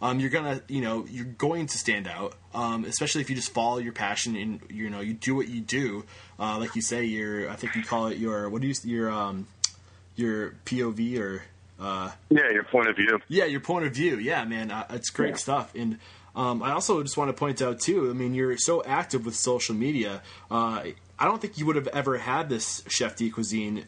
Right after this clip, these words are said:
Speaker 1: you know, in your corner if you didn't get out there and you didn't connect with people, because you didn't know about this until you, uh, c-, you know, connected with Ryan Smith. And I don't know if you guys connected through social media, if it was working together or what, but,
Speaker 2: Yeah,
Speaker 1: um,
Speaker 2: that's basically, yeah, we, um,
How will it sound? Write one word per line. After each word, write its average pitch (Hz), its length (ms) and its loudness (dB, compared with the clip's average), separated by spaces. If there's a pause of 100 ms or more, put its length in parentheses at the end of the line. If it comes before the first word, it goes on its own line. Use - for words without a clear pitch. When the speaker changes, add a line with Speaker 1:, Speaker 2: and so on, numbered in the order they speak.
Speaker 1:
you 120 120 -2
know, 107 100 0
in 123 100 -2
your 113 100 -2
corner 117 540 0 (260)
if 123 80 -6
you 135 80 4
didn't 139 300 0
get 139 200 4
out 131 200 0
there 127 180 2
and 113 100 2
you 110 120 0
didn't 117 220 -2
connect 127 260 -2
with - 100 -8
people, 98 180 -6
because 113 320 -2
you 143 60 0
didn't 147 240 2
know 147 160 4
about 110 280 -2
this 110 200 -2
until 113 380 -2
you, 113 340 0 (340)
uh, 113 220 2
c-, - 180 -10
you 135 80 -2
know, 117 120 0
connected 139 340 0
with 120 140 -2
Ryan 123 280 2
Smith. 151 320 0
And 117 80 2
I 127 60 4
don't 131 160 0
know 127 160 2
if 123 100 -2
you 123 160 -4
guys 117 160 0
connected 123 300 -2
through 160 200 0
social 123 360 0
media, 120 280 0
if 113 120 -6
it 107 80 -2
was 104 260 -4
working 120 280 -2
together 113 320 -2
or 101 100 -2
what, 127 320 -2
but, 107 260 -2 (220)
Speaker 2:
Yeah, 135 260 4
Speaker 1:
um, 104 100 -12 (100)
Speaker 2:
that's 120 160 6
basically, 120 500 6
yeah, 107 200 4
we, 98 220 4
um, 95 260 4